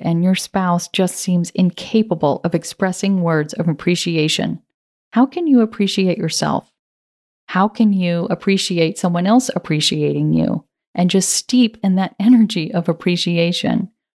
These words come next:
You may even find that it's helpful to fill that need that you're lacking for someone else,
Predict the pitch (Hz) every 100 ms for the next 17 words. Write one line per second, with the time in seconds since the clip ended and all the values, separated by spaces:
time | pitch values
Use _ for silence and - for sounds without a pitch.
0 | _ _ _ _ - 196 254 320 247 226
1 | 220 220 214 208 190 190 185 175 - -
2 | 190 - 185 180 180 - 220 214 196 180
3 | 208 214 202 196 190 165 185 185 180 185
4 | - 170 175 - 175 185 175 165 - 170
5 | 156 156 - -